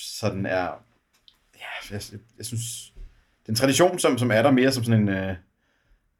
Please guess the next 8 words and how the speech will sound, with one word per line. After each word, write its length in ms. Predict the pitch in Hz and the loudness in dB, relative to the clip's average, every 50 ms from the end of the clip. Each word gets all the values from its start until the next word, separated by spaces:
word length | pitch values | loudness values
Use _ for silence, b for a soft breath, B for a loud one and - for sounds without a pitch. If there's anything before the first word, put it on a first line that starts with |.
| b b b b b b b b b b b b b b b b b b b b b b b b b _ _ _ _ _ _ 113 | b b b b b b b b b b b b b b b b b b b b b b b b b _ _ _ _ _ _ -6
jeg 80 | 107 107 | 0 2
ved 120 | 110 107 | 4 4
ikke, 140 | 107 113 117 | 4 2 0
sådan 120 | 117 117 | 2 4
en 40 | 113 | 4
eller 20 | |
anden 160 | 113 113 113 110 | 6 6 4 2
ornamenteret, 800 | 104 110 107 107 107 113 120 127 120 123 123 117 113 110 107 104 | 2 2 4 4 4 4 4 4 4 4 4 6 4 4 4 4